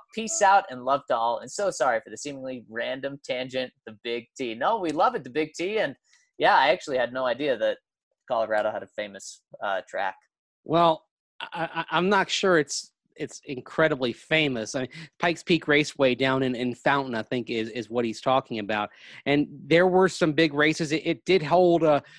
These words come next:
Speaker 2: some nascar Busch Series. It's not called Busch anymore. And also back in the day, Indy Racing League.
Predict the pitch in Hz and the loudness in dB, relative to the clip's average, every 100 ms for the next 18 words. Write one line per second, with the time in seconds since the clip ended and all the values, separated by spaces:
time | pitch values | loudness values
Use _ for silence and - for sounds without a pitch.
0 | _ - 147 143 147 156 - 147 123 107 | _ -4 0 2 2 0 2 4 4 2
1 | 143 - - 120 123 117 139 139 147 131 | 0 0 -6 -6 -6 -4 -4 -2 0 0
2 | - 131 120 123 110 107 110 - _ - | 0 -4 -4 -6 -8 -8 -8 -10 _ -20
3 | - 127 135 139 - 131 110 127 135 131 | -8 -2 2 2 2 -2 0 -2 -2 -4
4 | 120 110 123 127 139 135 127 117 143 147 | -4 -2 0 0 -2 -6 -6 -4 -2 -2
5 | 131 120 113 110 | -6 -6 -6 -8